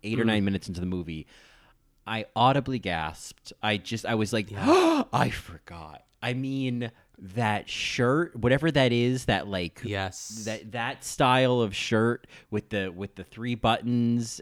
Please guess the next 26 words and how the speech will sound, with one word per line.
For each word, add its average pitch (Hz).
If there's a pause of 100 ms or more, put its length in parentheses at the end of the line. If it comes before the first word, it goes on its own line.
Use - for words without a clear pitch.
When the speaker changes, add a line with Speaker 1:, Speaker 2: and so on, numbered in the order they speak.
Speaker 1:
and 95
it's 85
Speaker 2:
Yes. 113
Speaker 1:
open 123
and 98
then 95
the 87
pushed -
up 127
sleeves 120
and 87
the 90
glasses 123
hooked -
into 123
the 98 (380)
collar 151
of 123
the 123
shirt. 120 (1300)
The 160
most 139
Speaker 2:
It's -
too -
Speaker 1:
perfect 185
Speaker 2:
much. -